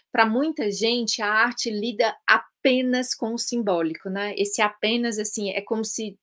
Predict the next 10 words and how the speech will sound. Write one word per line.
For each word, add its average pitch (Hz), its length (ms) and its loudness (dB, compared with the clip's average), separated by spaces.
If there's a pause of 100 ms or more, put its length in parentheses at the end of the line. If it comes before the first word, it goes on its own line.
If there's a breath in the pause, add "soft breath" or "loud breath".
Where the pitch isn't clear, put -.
(160)
diminuísse 226 720 -2
o 214 60 -4
impacto 196 540 0
do 185 100 -6
que 226 140 0
é 214 60 6
simbólico, 214 800 2
né? 202 220 2
Assim, 196 260 -4 (300 loud breath)
então, 247 400 2